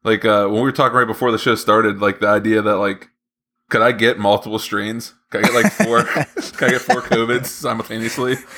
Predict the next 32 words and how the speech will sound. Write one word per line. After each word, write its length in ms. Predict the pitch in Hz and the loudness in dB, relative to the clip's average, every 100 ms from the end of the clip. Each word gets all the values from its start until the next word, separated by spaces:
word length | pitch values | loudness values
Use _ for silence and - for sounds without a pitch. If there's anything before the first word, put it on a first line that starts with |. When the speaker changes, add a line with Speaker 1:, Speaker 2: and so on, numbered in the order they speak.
| - - | -20 -2
Speaker 2:
I'm 140 | 185 | 2
not 180 | 277 370 | 4 4
sure. 420 | - 330 277 135 - | 4 4 4 4 2
I 120 | 165 | 2
don't 200 | 254 311 _ | 2 0 _
think 380 | - - 165 294 | -20 -2 0 0
so, 280 | - 170 131 | 2 2 2
but, 300 | 123 127 - | 4 2 4
I 60 | 127 | 0
mean, 280 | 139 120 113 - - | -2 -4 -8 -10 0
there's 160 | 147 | 2
a 60 | 147 | 2
first 240 | - 180 - | 2 0 0
for 140 | 113 | 0
everything. 280 | 120 107 110 | 2 2 0
You 120 | 139 | 0
could 160 | - 135 | 0 0
be 80 | |
the 100 | 120 | 2
one, 320 | 107 117 110 120 | 2 0 -2 -4
the 80 | 123 | -2
test 280 | 127 120 | -2 -2
subject. 400 | - 95 110 - - _ _ _ _ | -2 -2 -2 -4 -12 _ _ _ _
Speaker 1:
<laughs> 480 | _ _ _ - - | _ _ _ -20 -4
I've, 240 | 110 135 - | -2 -2 0
I've 220 | 117 135 | 2 4
yet 220 | 143 139 | 2 2
to 480 | 147 120 110 98 - _ _ _ | 2 4 4 2 -4 _ _ _
even 220 | 110 110 104 | -6 -4 -2
have 200 | 104 95 | -2 -2
a 100 | 90 | -4
scare. 540 | - - 95 80 62 | -8 -6 -4 -4 -6